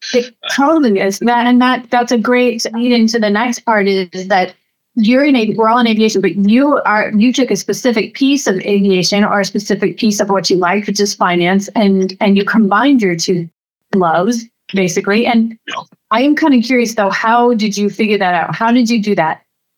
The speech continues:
Speaker 1: So maybe walk us through, how did you start in this industry until,
Speaker 2: Sure.
Speaker 1: and how did you get where you're at now?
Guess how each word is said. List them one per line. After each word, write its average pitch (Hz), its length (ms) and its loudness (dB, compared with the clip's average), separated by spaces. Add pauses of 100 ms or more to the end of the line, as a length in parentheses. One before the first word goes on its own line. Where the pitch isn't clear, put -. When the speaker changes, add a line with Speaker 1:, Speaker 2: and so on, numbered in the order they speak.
Speaker 1:
So 202 340 0
maybe 214 500 2
walk 226 220 -2
us 240 160 -2
through, 208 280 0
how 226 140 0
did 240 200 2
you 226 100 2
start 208 480 -2
in 202 140 2
this 180 180 0
industry 175 680 -4 (320)
until, 180 480 0
Speaker 2:
Sure. - 240 -8
Speaker 1:
and 190 140 0
how 190 120 0
did 185 140 -4
you 185 80 -6
get 175 200 -4
where 170 120 0
you're 160 160 2
at 151 140 -2
now? 160 260 -2